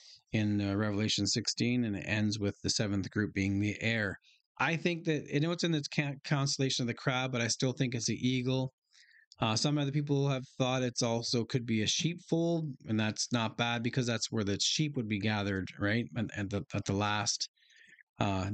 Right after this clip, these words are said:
day, so to speak. But I still think the eagle is good too, 'cause it comes down and grabs the fish, and if the church is the fish and then getting snatched, so that's, I like that too. So, uh, because it, I think it's the eagle, I just wanna read,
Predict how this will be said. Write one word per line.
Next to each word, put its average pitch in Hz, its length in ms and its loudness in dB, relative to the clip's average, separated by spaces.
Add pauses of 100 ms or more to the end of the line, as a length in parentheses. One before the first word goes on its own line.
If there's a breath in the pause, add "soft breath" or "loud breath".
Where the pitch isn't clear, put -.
day, 135 260 0
so 143 180 0
to 139 80 0
speak. 139 340 0 (120)
But 117 120 2
I 120 100 2
still 165 260 0
think 165 180 -2
the 151 240 0
eagle 156 320 2
is 135 140 0
good 135 240 0
too, 139 200 2
'cause 123 160 0
it 120 160 -4
comes 120 280 2
down 117 180 2
and 113 80 2
grabs 113 300 0
the 113 80 0
fish, 113 480 0
and 107 120 0
if 107 120 -2 (200)
the 110 120 -2
church 123 380 0
is 110 100 -2
the 110 100 -2 (100)
fish 110 300 0
and 104 100 0
then 95 160 -2 (120)
getting 95 180 0
snatched, - 560 0
so 110 100 -2
that's, 107 240 -2 (540 loud breath)
I 151 60 2
like 190 220 0
that 190 200 -2
too. 139 300 0 (580 loud breath)
So, 151 720 0 (100)
uh, - 80 -6
because 196 500 0
it, 180 140 0 (100)
I 151 140 0
think 151 260 -2
it's 143 140 0
the 139 80 2
eagle, 143 400 0 (260)
I 135 100 2
just 165 200 0
wanna 170 160 2
read, 160 420 2